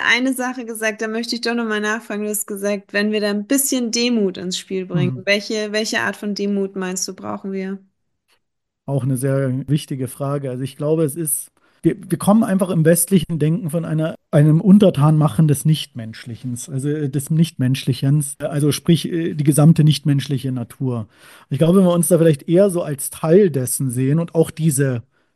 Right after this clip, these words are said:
Speaker 2: Co-Abhängigkeiten mal sehen. Also ich glaube, lange Zeit ha-, wurde ja Tierschutz oder Umweltschutz so betrieben, dass Menschen den Tieren oder den, der Natur etwas schulden würden.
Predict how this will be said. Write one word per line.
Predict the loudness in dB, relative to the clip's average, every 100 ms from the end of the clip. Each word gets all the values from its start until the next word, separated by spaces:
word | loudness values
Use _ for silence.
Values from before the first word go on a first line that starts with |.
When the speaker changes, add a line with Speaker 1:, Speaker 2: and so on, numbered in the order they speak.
| _
Speaker 2:
Co-Abhängigkeiten | -6 2 2 2 -4 -4 -4 -2 -4 -8 -8 -8 -8
mal | -10 -12
sehen. | -14 -12 -8
Also | -2 -2
ich | 0
glaube, | 0 2 0 -2
lange | 2 4 2
Zeit | 0 -4 -4 -6 -4
ha-, | -4 -4 -8
wurde | 0 2 4
ja | 2
Tierschutz | -4 _ 0 0 -2 -8 -8
oder | -8 -4
Umweltschutz | 0 0 0 -4 -6 -2
so | 2
betrieben, | 2 0 -6 -2 0
dass | 0 0 -4 _ _ _ -4
Menschen | 2 8 6 6 -2 -2 -2 -2 -6 _ _ _ _ _ -2
den | 0 0
Tieren | 2 4 4 2
oder | 0 0 0
den, | -2 -4 -4 -8 -4
der | 0
Natur | 0 0 -2
etwas | -2 -6 -14
schulden | -4 -4 -4 -10
würden. | -16 -16 -18